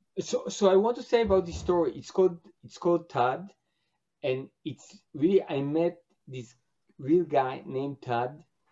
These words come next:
and he was the nicest guy. And he was also in the literary scene. He was organizing events and stuff. And, uh,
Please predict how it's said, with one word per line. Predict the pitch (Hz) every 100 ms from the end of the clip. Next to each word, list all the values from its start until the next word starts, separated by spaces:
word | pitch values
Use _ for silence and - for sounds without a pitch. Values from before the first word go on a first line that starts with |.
| _ _
and | 131
he | 120 175
was | 165 156
the | 135
nicest | 131 143 165 143 -
guy. | 123 120 120 127 _
And | 131 131
he | - 175
was | 170 156
also | 180 202 214
in | 180
the | 135
literary | 143 165 175 170 156
scene. | - - 165 151 139 123
He | - 127
was | 113 113 110
organizing | 151 156 165 147 139 127 123
events | 113 117 135 - - -
and | -
stuff. | _ 139 139 _ _ _ _ _ _ _
And, | - 123 127 120 123
uh, | 123 120